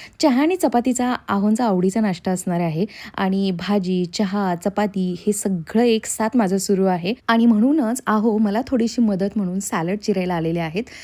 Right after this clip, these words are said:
त्यांच्या टिफिनसाठी. बरं, मी काय करते मग अशा वेळेला,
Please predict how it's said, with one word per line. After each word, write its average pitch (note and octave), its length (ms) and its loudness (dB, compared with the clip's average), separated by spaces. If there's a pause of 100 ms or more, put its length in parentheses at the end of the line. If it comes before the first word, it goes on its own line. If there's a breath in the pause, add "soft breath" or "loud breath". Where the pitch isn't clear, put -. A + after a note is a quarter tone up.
(300 loud breath)
त्यांच्या B3+ 400 2
टिफिनसाठी. D#3+ 720 -4 (280 loud breath)
बरं, A3 240 2 (220 soft breath)
मी B3+ 120 6
काय D4+ 160 -2
करते B3+ 260 2
मग G#3+ 220 2
अशा G3+ 260 2
वेळेला, F#3 440 0